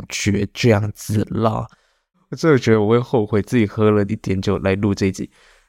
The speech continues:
对，然后我，嗯，到底要讲什么？我真的是很想躺着睡觉。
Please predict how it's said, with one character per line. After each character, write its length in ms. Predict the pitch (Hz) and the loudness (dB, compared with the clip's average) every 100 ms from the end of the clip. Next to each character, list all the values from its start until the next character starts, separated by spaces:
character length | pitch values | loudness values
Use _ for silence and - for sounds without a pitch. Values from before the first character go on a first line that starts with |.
| _ _ _ - | _ _ _ 0
对， 160 | 123 | 2
然 140 | 123 143 | 2 2
后 200 | 175 143 | 0 0
我， 140 | 117 113 _ - | 0 -4 _ -6
嗯， 480 | - 110 113 113 120 - _ - 147 - _ _ | 0 2 2 0 -2 -8 _ -20 -20 -20 _ _
到 120 | - 123 | -4 0
底 60 | |
要 40 | 135 | 2
讲 200 | 117 107 | 2 -2
什 120 | 120 | -2
么？ 60 | 120 | -4
我 120 | 123 | -2
真 180 | - 160 | -2 -2
的 40 | |
是 160 | 147 156 - _ _ _ | -2 -4 -6 _ _ _
很 120 | 135 | -2
想 160 | 123 139 | 0 0
躺 180 | 135 117 | 2 2
着 100 | 110 | 2
睡 280 | 117 - 120 | 0 0 0
觉。 300 | - 123 - | 0 -2 -2